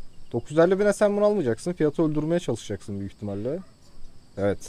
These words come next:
Ta-, tam tahmin ettiğim gibi. Abicim hoş geldin. Sen de aynısını yapacaksın. Bakayım. Direkt satma dedim adam <laughs> otomatik. Sen alacak mısın dokuz yüz elli bine? Hmm, çok pahalı koyduğum için şey yapıyorlar galiba.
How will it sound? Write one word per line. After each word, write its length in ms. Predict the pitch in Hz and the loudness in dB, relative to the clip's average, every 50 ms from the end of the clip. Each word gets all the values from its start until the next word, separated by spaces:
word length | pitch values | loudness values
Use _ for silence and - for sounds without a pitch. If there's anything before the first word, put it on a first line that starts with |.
| - | -6
Ta-, 160 | - 151 127 - 147 | -2 -2 -2 -2 2
tam 180 | - 180 185 | 4 4 4
tahmin 260 | 165 180 165 156 147 135 | 6 4 4 4 4 2
ettiğim 340 | 127 120 - - 113 107 | -2 -2 -2 -6 -6 -6
gibi. 140 | 98 98 95 95 101 110 - - - - - - - - - - - - | -4 -6 -8 -8 -12 -14 -20 -20 -20 -20 -20 -20 -20 -20 -20 -18 -12 -6
Abicim 260 | 123 123 120 127 143 | -4 -2 0 0 0
hoş 160 | 151 151 - | 0 0 0
geldin. 340 | - 131 107 104 113 139 156 - - - - - | 2 0 0 0 -2 -8 -10 -10 -10 -10 -10 -8
Sen 240 | - - 160 160 170 | 0 2 4 6 6
de 40 | 160 | 6
aynısını 280 | 135 117 107 - - 107 | 6 4 2 -2 -2 -4
yapacaksın. 460 | 95 - - 107 - - - 185 220 - - - - - - - - - - - - - - - - - - - - - - - - - - - - - | -4 -2 -4 -4 -4 -4 -6 -6 -6 -4 -4 -4 -4 -4 -6 -8 -8 -8 -8 -10 -10 -10 -10 -14 -14 -14 -16 -16 -18 -18 -18 -18 -18 -16 -18 -16 -14 -12
Bakayım. 320 | 117 - - - 185 226 220 - - - - - - - - - - - - - - - - - - - - - - - - - - - - - - - - - | -12 -10 -6 -4 -6 -4 -4 -6 -10 -10 -14 -16 -16 -16 -16 -18 -20 -20 -20 -20 -20 -18 -18 -18 -16 -16 -16 -16 -16 -18 -20 -20 -20 -20 -20 -20 -20 -18 -8 -2
Direkt 180 | 113 135 - | -2 -2 2
satma 340 | - - 147 147 - 156 139 | 6 6 6 6 8 6 6
dedim 200 | 135 117 123 120 | 6 6 6 4
adam 180 | 120 117 120 127 | 4 4 4 2
<laughs> 0 | |
otomatik. 560 | 135 - - 175 170 156 - - - - - - 392 - - - - - - - - - - - - - - - - - - - - - - - - - - - - - - | 2 4 6 8 8 8 6 2 -8 -8 -6 -6 -8 -8 -10 -16 -16 -16 -16 -18 -20 -20 -20 -20 -20 -20 -20 -20 -20 -20 -20 -20 -20 -20 -20 -20 -20 -20 -20 -18 -6 0 2
Sen 100 | 156 170 | 4 6
alacak 360 | 175 156 135 120 110 104 - | 6 6 6 4 0 -2 -2
mısın 240 | 104 - - 113 107 | -6 -8 -6 -4 -2
dokuz 220 | 107 101 - 107 | -4 -4 -4 -6
yüz 80 | 98 107 | -4 -4
elli 240 | 101 95 101 98 101 | -4 -4 -4 -6 -6
bine? 360 | 107 120 143 160 160 160 160 - - - - - - - - - - - - - - - - - - - - - - - - - - - - - - | -6 -6 -6 -6 -6 -8 -10 -12 -16 -18 -18 -18 -18 -20 -20 -18 -18 -16 -16 -16 -14 -14 -12 -10 -10 -10 -10 -12 -20 -18 -18 -18 -18 -18 -18 -18 -12
Hmm, 360 | - 110 107 104 104 104 104 | -10 -8 -8 -6 -6 -6 -6
çok 280 | 104 - - 120 120 - | -6 -2 -2 -2 0 4
pahalı 220 | 147 135 139 147 | 6 6 6 6
koyduğum 320 | 139 156 147 151 156 156 156 | 6 4 4 4 4 2 0
için 160 | 151 - 175 | 0 -2 -2
şey 140 | - - 170 | 2 4 4
yapıyorlar 340 | 156 147 156 131 110 101 101 | 6 6 4 2 2 2 0
galiba. 400 | 98 98 95 95 95 95 101 | 0 -2 -2 -4 -4 -6 -8